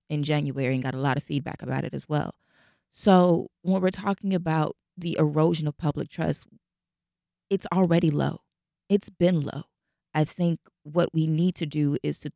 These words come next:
think about what's going to build the public trust, and this bill is not it.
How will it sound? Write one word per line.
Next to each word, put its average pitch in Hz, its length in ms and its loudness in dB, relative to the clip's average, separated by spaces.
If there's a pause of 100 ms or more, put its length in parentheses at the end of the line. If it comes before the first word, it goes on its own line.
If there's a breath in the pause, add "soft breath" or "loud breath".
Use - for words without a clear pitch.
think 160 160 -4
about 139 400 -2
what's 139 260 -4
going 147 220 -4
to - 100 -14
build 151 220 2
the - 80 -8
public 143 260 -8
trust, - 240 -10
and 143 80 -10
this 135 100 -4
bill 143 240 -6
is - 120 -16
not - 180 -10
it. - 140 -12